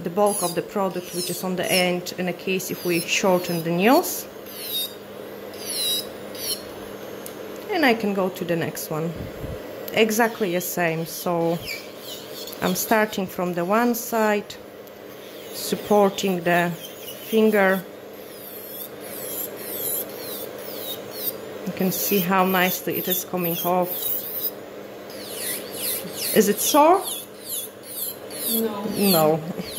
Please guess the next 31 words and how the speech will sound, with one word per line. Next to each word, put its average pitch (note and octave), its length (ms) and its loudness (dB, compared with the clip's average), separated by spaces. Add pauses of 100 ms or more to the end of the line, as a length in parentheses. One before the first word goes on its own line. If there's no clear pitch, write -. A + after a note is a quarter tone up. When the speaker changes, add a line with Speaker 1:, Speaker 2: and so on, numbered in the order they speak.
(300)
Speaker 1:
<laughs> - 800 -4
Actually, C#4 440 4
a G#3 80 4
drill C#4 320 0
file A3+ 540 2
can A3 260 2
give A3+ 200 0
you A3 120 10
less B3 340 6
fraction A#3 840 0
than F#3 200 -2
the F#3+ 80 0
hand G#3+ 320 0
file, F3 720 2 (520)
and, F#3+ 400 4 (240)
uh, F#3+ 300 6
if A3 180 4
operated A3+ 580 6
in G#3 100 2
the F#3 100 4
right G3 240 4
hands, A3+ 800 2
uh, G3 360 2 (460)
it - 180 -2
will A#3+ 120 8
be A3 120 4
definitely G3 800 4 (200)
quicker C#4+ 560 6 (400)
and F#3+ 220 0 (140)
less, G#3 360 2 (480)
like, F3+ 280 2